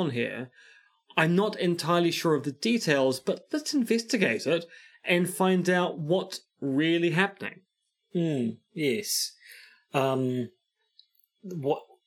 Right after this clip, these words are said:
Speaker 2: what he does, though, is, uh, contrast the, this sort of proto-theory, um, with, with one of his actual predictive, progressive research programs. So he says, um,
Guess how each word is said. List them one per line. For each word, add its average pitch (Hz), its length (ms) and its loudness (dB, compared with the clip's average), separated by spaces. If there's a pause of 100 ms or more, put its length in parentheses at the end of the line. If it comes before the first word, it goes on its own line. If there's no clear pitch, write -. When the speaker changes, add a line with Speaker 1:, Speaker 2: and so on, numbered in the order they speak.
(120)
Speaker 2:
what 135 180 0
he 120 120 0
does, 175 340 0
though, 117 340 0
is, 127 480 0
uh, 117 440 -2
contrast 123 920 0 (160)
the, 139 260 0
this 127 260 0
sort 120 200 0
of 117 100 -8
proto-theory, 120 920 0 (360)
um, 120 560 -2 (360)
with, 143 320 -2
with 143 300 -2
one 120 180 2
of 113 180 -2
his 113 360 -2
actual 117 560 -2 (220)
predictive, 117 760 -4
progressive 123 600 -2
research 120 420 -4
programs. 107 580 -4
So 127 120 -4
he 117 160 -2
says, 120 400 2
um, 113 380 0